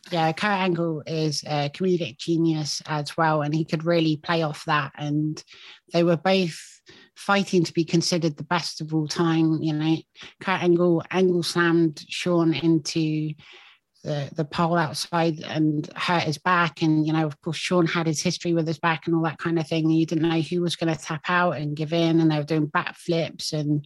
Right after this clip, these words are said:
they really brought everything to the match. And Kurt's mouth was bleeding by the end of it. And yeah, it's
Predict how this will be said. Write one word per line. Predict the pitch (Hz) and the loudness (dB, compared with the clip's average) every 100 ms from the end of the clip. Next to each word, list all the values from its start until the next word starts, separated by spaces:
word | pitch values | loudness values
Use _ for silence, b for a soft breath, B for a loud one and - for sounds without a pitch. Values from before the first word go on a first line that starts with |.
| B B B B | B B B B
they | 165 | 0
really | 175 196 175 | 4 4 4
brought | 180 165 | 2 2
everything | 175 170 175 160 | 2 2 4 2
to | - | 2
the | 165 | 2
match. | 165 165 - - | 4 2 -4 -10
And | 156 151 | -8 -4
Kurt's | 180 160 - | -2 -2 0
mouth | 175 180 185 | 2 2 2
was | 180 160 | -2 -2
bleeding | 180 175 165 160 | 2 2 4 2
by | 165 165 | 2 2
the | 160 | 0
end | 165 160 | -2 -2
of | 160 | -2
it. | 165 147 - | -4 -4 -8
And | 147 143 - _ _ B B B B B B | -8 -8 -10 _ _ B B B B B B
yeah, | 147 113 | -4 -4
it's | 127 | -4